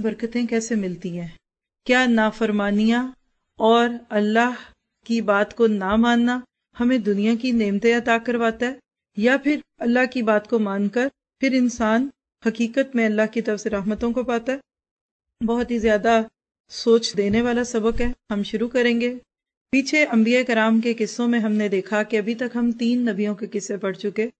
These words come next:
اور اس پچھلے سبق میں تھوڑی سی بات ہوئی تھی، لیکن تھوڑا سا اس کو تھوڑا بڑھانا چاہوں گی کہ اللہ سبحانہ تعالیٰ نے قرآن پاک میں انبیاء کرام کے قصے بہت زیادہ بیان کیے ہیں۔ دو لفظ عموماً آپ سنیں گی، ایک ہے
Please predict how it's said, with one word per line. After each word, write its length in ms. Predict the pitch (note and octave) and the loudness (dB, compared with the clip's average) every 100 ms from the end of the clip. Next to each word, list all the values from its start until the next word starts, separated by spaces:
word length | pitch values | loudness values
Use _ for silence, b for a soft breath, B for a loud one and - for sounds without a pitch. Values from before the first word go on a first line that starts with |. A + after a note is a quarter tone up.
| _ _ - | _ _ -6
اور 320 | G3 F#3+ F#3+ | -2 -2 -2
اس 220 | G#3 G3 - | -4 -6 -8
پچھلے 300 | G3 A3 G#3 | -6 -4 -2
سبق 320 | G#3 G#3 G#3+ | -2 -4 -2
میں 100 | A3 A3+ | -2 -2
تھوڑی 180 | C4 | -4
سی 140 | C4 A#3+ | -4 -4
بات 300 | G3+ F#3+ - | -4 -4 -4
ہوئی 140 | G#3+ | -4
تھی، 200 | A3+ A#3 A3 | -4 -4 -2
لیکن 320 | G3+ G#3 G3 | -2 -4 -4
تھوڑا 260 | A3+ B3 | -4 -4
سا 100 | A#3 | -4
اس 100 | G#3 | -4
کو 180 | - G#3 F#3+ F#3+ | -6 -8 -8 -8
تھوڑا 180 | G3+ F#3 | -6 -4
بڑھانا 400 | F#3 F#3+ G3 A3+ | -4 -6 -4 -4
چاہوں 280 | A#3 A3 A3 | -2 -2 -2
گی 140 | B3 - _ _ _ - | -4 -8 _ _ _ 0
کہ 180 | B3 A#3+ | 2 2
اللہ 220 | - A#3+ C4+ | 0 -2 -2
سبحانہ 320 | B3+ A3+ A3 A3 | 0 0 0 0
تعالیٰ 260 | G#3 G#3 | 0 0
نے 140 | G#3 A#3 | 0 -2
قرآن 320 | A#3+ G#3+ G#3 G#3 | -2 -2 -2 -4
پاک 280 | G3+ G#3 G#3 | -2 -4 -2
میں 100 | A3 | -2
انبیاء 320 | G3+ G3 G#3 G#3+ | -2 -2 -2 -2
کرام 280 | G3+ F#3+ F#3+ | -4 -6 -4
کے 140 | G#3+ G3+ | -6 -6
قصے 280 | G3 A3 A3 | -6 -6 -4
بہت 260 | G#3+ A#3+ A#3 | -6 -8 -4
زیادہ 300 | G3+ F#3 G#3 | -4 -2 -2
بیان 260 | G3 F#3+ F#3 | -4 -6 -6
کیے 200 | G3 G#3 | -6 -6
ہیں۔ 80 | A3+ - _ _ - | -8 -14 _ _ -10
دو 240 | F3+ C4+ | 0 2
لفظ 260 | D#4 D4+ D4+ | 4 2 0
عموماً 400 | A3 G#3+ A3+ A#3+ | 0 2 2 2
آپ 160 | A3 A3 | 0 -2
سنیں 360 | G#3 G3 G3+ | -4 -4 -4
گی، 140 | G#3 C4 - | -4 -8 -2
ایک 300 | A3+ A3+ | 0 0
ہے 80 | B3+ | -2